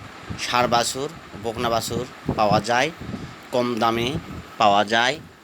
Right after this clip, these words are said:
আপনারা অনেকেই আমার এই ভিডিও দেখে দেখে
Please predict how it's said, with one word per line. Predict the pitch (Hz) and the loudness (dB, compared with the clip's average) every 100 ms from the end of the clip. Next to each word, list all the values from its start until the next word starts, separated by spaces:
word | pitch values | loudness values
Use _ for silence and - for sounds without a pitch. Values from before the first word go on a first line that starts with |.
| - - | -18 -8
আপনারা | 117 - 117 113 117 120 - - - 110 | -6 -4 -4 -2 -4 -8 -16 -20 -10 -2
অনেকেই | 131 135 117 135 120 127 - - - | 0 0 0 2 2 0 -8 -18 -4
আমার | 110 117 113 113 | 0 4 4 4
এই | 113 110 | -2 -4
ভিডিও | 95 117 120 117 | -4 -4 -2 0
দেখে | 110 113 123 | -2 -6 -6
দেখে | 113 - 123 | -8 -6 -8